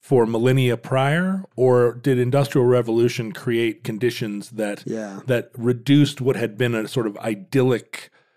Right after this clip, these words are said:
Speaker 1: state of being prior to that? I mean, we know that probably in the pastoral past, people weren't living to be a hundred and twenty. Babies died all the time.
Speaker 2: Sure, there were saber-toothed tigers or whatever.
Speaker 1: But, like, nineteen hundred is such a tantalizing year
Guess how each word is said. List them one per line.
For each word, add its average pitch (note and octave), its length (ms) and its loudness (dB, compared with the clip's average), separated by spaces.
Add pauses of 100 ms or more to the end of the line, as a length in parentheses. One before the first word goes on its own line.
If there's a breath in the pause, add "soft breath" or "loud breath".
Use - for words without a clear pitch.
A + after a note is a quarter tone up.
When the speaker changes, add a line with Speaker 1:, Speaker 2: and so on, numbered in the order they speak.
(340)
Speaker 1:
state A#2 320 0
of G2 180 -2
being G#2+ 320 -2
prior C3 500 2
to - 140 -12
that? F2+ 440 -8
I - 60 -10
mean, C3+ 160 2
we D3 120 4
know E3 200 6
that B2 180 0
probably A#2+ 540 2
in A#2 160 -4
the A2 200 -4 (180)
pastoral A#2 640 0
past, A2 420 -6
people A#2+ 260 -4
weren't G#2 220 -6
living G#2 240 -6
to - 80 -16
be G2+ 100 -6
a G2 60 -4
hundred G2 260 -8
and F2+ 120 -8
twenty. G2+ 440 -6 (240 soft breath)
Babies A2+ 360 0 (220)
died G#2 340 -2
all G2+ 200 -8
the F#2 100 -10
time. F#2+ 520 -4
Speaker 2:
Sure, A2 280 -4
there G#2+ 120 -4
were G#2 140 -8
saber-toothed A2+ 540 -8
tigers G2 360 -6
or F2+ 80 -10
whatever. E2+ 300 -14
Speaker 1:
But, B2 100 -4
like, B2+ 200 0
nineteen D3+ 380 2
hundred C3+ 300 4
is G2+ 100 -4
such A#2 180 -2
a G2 60 -8
tantalizing A#2+ 880 -2
year G#2 640 -2